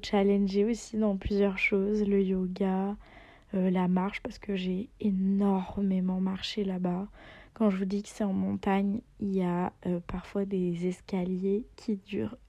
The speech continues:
une heure pour monter quelque part. Et à chaque fois, je l'ai fait et, euh, parfois, je me sentais,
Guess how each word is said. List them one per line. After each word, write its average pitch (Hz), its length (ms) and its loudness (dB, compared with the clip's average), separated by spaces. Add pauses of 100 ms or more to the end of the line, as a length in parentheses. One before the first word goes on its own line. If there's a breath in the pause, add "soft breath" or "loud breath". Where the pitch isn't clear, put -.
une 202 360 4
heure 196 460 -2
pour 190 160 -4
monter 196 340 -4
quelque 202 360 -6
part. 190 440 -8 (880 loud breath)
Et 208 440 4
à 190 80 0
chaque 208 240 -4
fois, 214 140 0
je 214 140 0
l'ai 202 160 4
fait 190 460 2
et, 175 120 2
euh, 175 100 -2
parfois, 190 360 -6
je 214 60 -2
me 208 140 0
sentais, 190 680 -4